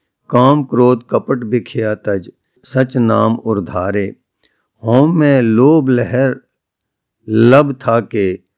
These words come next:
ਪਾਏ ਦੀਨ ਦਿਆਲਾ। ਨਾਨਕ ਗੁਰ ਸਮਾਨ ਤੀਰਥ ਨਹੀਂ ਕੋਈ ਸਾਚੇ ਗੁਰ ਗੋਪਾਲਾ। ਹਉ ਬਨ ਬਨੋ ਦੇਖ ਰਹੀ ਤ੍ਰਿਣ ਦੇਖ ਸਬਾਇਆ ਰਾਮ।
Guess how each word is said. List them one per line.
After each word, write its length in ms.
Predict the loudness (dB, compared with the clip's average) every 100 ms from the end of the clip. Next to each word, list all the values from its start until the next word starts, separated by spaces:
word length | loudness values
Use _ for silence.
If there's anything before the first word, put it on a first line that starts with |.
| _
ਪਾਏ 400 | 0 2 4 2
ਦੀਨ 420 | 0 0 0 2 2
ਦਿਆਲਾ। 720 | 0 0 0 0 -2 -6 -12 _ _ _ -2
ਨਾਨਕ 680 | 2 4 4 4 2 -2 -2
ਗੁਰ 200 | -2 -2
ਸਮਾਨ 540 | -6 -4 -2 0 -2
ਤੀਰਥ 500 | -2 -2 0 -2 -4
ਨਹੀਂ 240 | -2 -2
ਕੋਈ 500 | -2 -2 0 0 -2 -8 _ _ _
ਸਾਚੇ 600 | -8 0 0 0 -2 -2
ਗੁਰ 240 | 0 -2
ਗੋਪਾਲਾ। 720 | -2 -4 -4 -8 -12 -12 -16 _ _ _ _ _ _ -12
ਹਉ 160 | -6 -4
ਬਨ 400 | 0 0 0 0
ਬਨੋ 480 | 0 -2 -4 -6 -12 _ _ _
ਦੇਖ 520 | -20 -2 2 2 2 -2
ਰਹੀ 520 | -2 -2 -2 -4 -6 _ _ _
ਤ੍ਰਿਣ 240 | 0 2 2
ਦੇਖ 320 | 2 2 0
ਸਬਾਇਆ 720 | -6 -6 -2 0 0 0 -2
ਰਾਮ। 440 | -4 -4 -4 -6